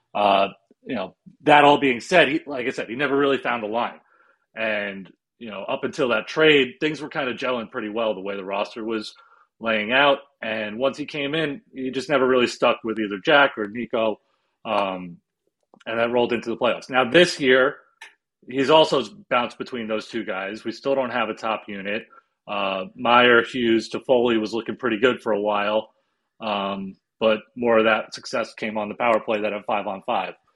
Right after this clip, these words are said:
Um, you know, it seemed like he was gonna be a perfect fit, and it, it hasn't gone that way. But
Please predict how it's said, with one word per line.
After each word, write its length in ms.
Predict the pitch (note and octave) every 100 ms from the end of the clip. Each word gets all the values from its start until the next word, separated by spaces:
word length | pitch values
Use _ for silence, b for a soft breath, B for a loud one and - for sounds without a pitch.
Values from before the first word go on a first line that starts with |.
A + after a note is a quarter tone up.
| _ _ _ G#2+
Um, 520 | G#2 F#2+ F#2 F2+ E2+ _ _ _ _ -
you 80 | F#2+
know, 200 | E2+ - _ F#2+ _ _ _ _ _ _ _ _ _ _ _ _ _ _ -
it 140 | C4 -
seemed 240 | C3+ C3+
like 180 | C3 B2
he 80 | C#3+
was 200 | B2+ A#2 C3+
gonna 140 | B2+
be 120 | A#2
a 60 | A#2+
perfect 380 | C#3 B2 C3+ -
fit, 300 | C#3+ F3+ -
and 180 | B2 A#2
it, 180 | G#2+ A2+
it 120 | B2 A#2
hasn't 340 | A#2+ A2 G#2
gone 200 | A2+ A#2+
that 180 | C#3+ D3+
way. 220 | E3 F3
But 320 | C#3 B2 A#2